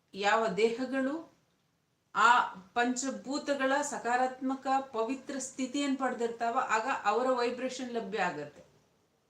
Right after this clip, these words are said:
ಯಾವಾಗ ಇನ್ನು ಗಟ್ಟಿಯಾಗಿದ್ದಾರೆ, ಈ ಭೌತಿಕ ಲೋಕದಲ್ಲೇನೆ ಗಮನ ಅಥವಾ ಆಚರಣೆ, ಅವರಿಗೆ ಅದಷ್ಟು ಗಮನಕ್ಕೆ ಬರೋದಿಲ್ಲ. ಹೀಗೆ ನೀವು ತಿಳಿದಂತೆ ಇಲ್ಲಿ ಕಾಣ್ತಕ್ಕಂಥದ್ದು ಪ್ರಕೃತಿಯಲ್ಲಿ ಕೇವಲ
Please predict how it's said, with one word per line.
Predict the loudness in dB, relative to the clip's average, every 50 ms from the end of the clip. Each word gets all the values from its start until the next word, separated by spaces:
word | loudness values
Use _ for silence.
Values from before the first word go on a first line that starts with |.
| _ _ _ _ _ _ _ _ _ _ _ _ _ -4
ಯಾವಾಗ | 2 4 4 6 6 4 4 4
ಇನ್ನು | 2 2 2 2 0
ಗಟ್ಟಿಯಾಗಿದ್ದಾರೆ, | 2 0 0 0 0 -2 -2 -2 -2 -2 -4 -2 -2 -2 -2 -2
ಈ | -4 -4 -8 -8 -6
ಭೌತಿಕ | -6 -4 -4 -4 -4 -4 -4 -6
ಲೋಕದಲ್ಲೇನೆ | -4 0 0 0 0 -2 -4 -2 -2 -2 0 -2 -4 -4 -4 -4 -4 -6 -8 -10 -8 -4
ಗಮನ | -2 0 0 0 0 -2 -2 -2 -2 -2 -4 -6 -12 -12 -12
ಅಥವಾ | -12 -12 -8 0 4 6 6 6 4 2 -6 -10 -20 -20 -20 _ _ _ _ _ -4
ಆಚರಣೆ, | -4 -2 -2 -2 -4 -2 -2 -2 -4 -4 -4 -6 -8 -10 -20 _ _ _ _ _ _ _ _ _ _ _ -4
ಅವರಿಗೆ | -2 0 0 2 0
ಅದಷ್ಟು | 0 0 -2 -4 -6 -6 -8 -10 -10 -8 -8 -8 -6 -6
ಗಮನಕ್ಕೆ | -4 -4 -4 -4 -4 -6 -8 -4
ಬರೋದಿಲ್ಲ. | -2 0 0 0 0 -4 -8 -12 -16 _ _ _ _ _ _ _ _ _ _ _ _ _ _ _ _ _ -6
ಹೀಗೆ | -6 -4 -4 -2
ನೀವು | -2 0 0 0 0 -2
ತಿಳಿದಂತೆ | -4 -4 -2 -2 -2 -2 -2 -2 -4 -4 -4 -2 -2 -2 -4 -6 -10 -14 -10
ಇಲ್ಲಿ | -8 -8 -8 -6
ಕಾಣ್ತಕ್ಕಂಥದ್ದು | -4 -2 -2 -2 -2 -4 -6 -6 -6 -6 -6 -6 -10 -10 -10
ಪ್ರಕೃತಿಯಲ್ಲಿ | -8 -2 -2 -2 -2 -4 -8 -10 -8 -4 -4 -2 -2 -4 -4 -6 -8
ಕೇವಲ | -8 -4 -4 -2 -2 -2 -2 0